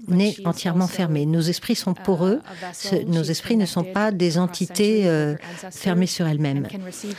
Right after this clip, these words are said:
Speaker 1: things
Speaker 2: Donc,
Speaker 1: at any
Speaker 2: bien
Speaker 1: moment.
Speaker 2: sûr, Doma est une personne, mais c'est également un vaisseau qui est poreux et qui est connecté à ses ancêtres, à ses traditions, à son histoire.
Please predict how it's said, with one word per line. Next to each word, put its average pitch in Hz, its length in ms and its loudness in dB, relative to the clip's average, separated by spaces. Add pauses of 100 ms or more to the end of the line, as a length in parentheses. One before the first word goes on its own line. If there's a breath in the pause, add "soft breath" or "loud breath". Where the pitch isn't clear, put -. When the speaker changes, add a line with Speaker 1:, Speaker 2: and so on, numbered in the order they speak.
Speaker 1:
things 175 140 -8
Speaker 2:
Donc, 170 240 -2
Speaker 1:
at 175 60 -14
any 170 120 -16
Speaker 2:
bien 160 160 0
Speaker 1:
moment. 165 60 2
Speaker 2:
sûr, 190 320 2
Doma 151 360 0
est 139 200 -4
une 151 80 2
personne, 220 520 2
mais 160 80 2
c'est - 280 -4
également 151 560 2 (400 loud breath)
un 175 100 4
vaisseau 165 560 0 (280)
qui 160 340 0
est 175 80 0
poreux 170 540 2
et 165 100 0
qui - 160 -4
est 156 60 0
connecté 170 680 -2
à 165 80 -4
ses 160 220 -4
ancêtres, 156 460 -4
à 156 40 -6
ses 160 140 -6
traditions, 147 500 -8
à 165 100 -6
son 151 200 -6
histoire. 139 520 -6